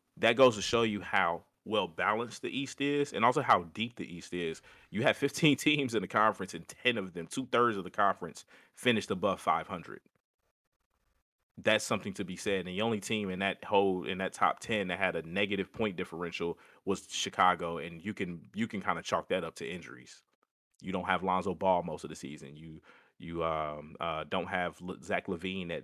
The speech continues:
various points in the season. Those are literally t-, two of their top three to four players on the team. So, um, nonetheless, man,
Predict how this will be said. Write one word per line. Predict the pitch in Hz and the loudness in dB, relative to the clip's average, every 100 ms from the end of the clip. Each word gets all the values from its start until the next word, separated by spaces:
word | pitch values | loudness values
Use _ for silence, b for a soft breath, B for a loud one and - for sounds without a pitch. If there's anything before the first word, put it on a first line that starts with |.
| - | -8
various | 95 90 87 80 | -6 -4 -4 -8
points | - - 95 - | -8 -4 -4 -6
in | 82 | -12
the | |
season. | - 69 62 62 - b b b b b _ | -12 -14 -14 -16 -18 b b b b b _
Those | - 87 87 | -6 -6 -6
are | - _ _ _ - | -12 _ _ _ -6
literally | 98 101 90 87 - - - | -2 0 -2 -6 -12 -14 -8
t-, | |
two | 104 - 123 | -6 0 2
of | 104 | 4
their | 98 | 2
top | 92 - 95 - | 0 4 4 2
three | 92 101 | -4 -2
to | 95 | -2
four | - 90 | -2 -4
players | - 101 92 80 | 0 0 0 -2
on | 73 | -10
the | |
team. | 71 107 98 73 _ _ _ _ - - | -10 -8 -8 -10 _ _ _ _ -20 -8
So, | - 85 78 73 _ _ _ _ _ _ _ _ _ _ - | -2 -2 -2 -8 _ _ _ _ _ _ _ _ _ _ -2
um, | 107 87 80 | 0 0 -2
nonetheless, | 117 131 110 117 104 | 0 2 4 6 4
man, | 98 98 98 | 2 0 0